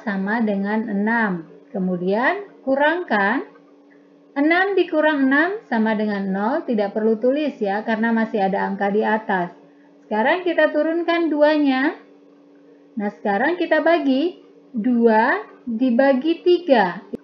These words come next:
Ingat, satu per satu tidak boleh langsung diturunkan empatnya, ya. Dua dibagi tiga. Dua tidak bisa dibagi tiga karena duanya lebih kecil, maka di atas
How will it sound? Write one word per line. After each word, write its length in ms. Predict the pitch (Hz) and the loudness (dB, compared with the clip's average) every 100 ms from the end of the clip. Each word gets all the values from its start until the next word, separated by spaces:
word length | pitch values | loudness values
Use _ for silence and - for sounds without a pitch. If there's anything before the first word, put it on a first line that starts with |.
| - 269 | -8 0
Ingat, 480 | 247 262 285 381 - | 2 4 2 0 -2
satu 400 | 285 262 277 233 | -2 0 -2 -2
per 160 | 247 240 | -4 0
satu 320 | 233 214 311 | -2 0 -4
tidak 320 | 320 269 240 214 | -2 2 2 2
boleh 320 | 240 277 320 | 2 2 4
langsung 560 | 269 254 247 311 302 | 2 2 0 -2 0
diturunkan 720 | 254 226 247 254 262 285 262 240 | 0 2 2 4 2 0 0 0
empatnya, 720 | 233 254 254 - 269 269 208 | 0 0 -4 -2 0 0 0
ya. 260 | 185 208 320 - - - - - - - | 0 0 -2 -6 -20 -20 -20 -20 -20 -8
Dua 560 | 277 285 311 349 415 311 | -6 0 2 2 0 0
dibagi 560 | 254 247 254 254 285 | 2 2 2 0 -4
tiga. 480 | 330 302 269 208 175 - 277 | -4 2 2 2 -4 -14 -10
Dua 720 | 226 302 269 202 196 311 392 - | -4 0 2 2 2 0 -2 -2
tidak 320 | 262 233 208 | 2 2 2
bisa 320 | 226 226 320 | -2 0 0
dibagi 480 | 285 240 220 202 220 | 2 2 0 -2 -6
tiga 400 | 262 233 254 214 214 | -4 0 2 2 -2
karena 320 | 214 240 277 | -2 0 0
duanya 560 | 233 220 208 214 262 247 | 2 2 2 2 2 0
lebih 320 | 214 226 226 | 0 -2 -2
kecil, 480 | 269 - 294 220 233 | -4 -2 -4 -2 -2
maka 400 | 196 190 294 320 | -2 -2 0 0
di 160 | 254 | 2
atas 480 | 208 196 196 302 | 0 -4 -2 -4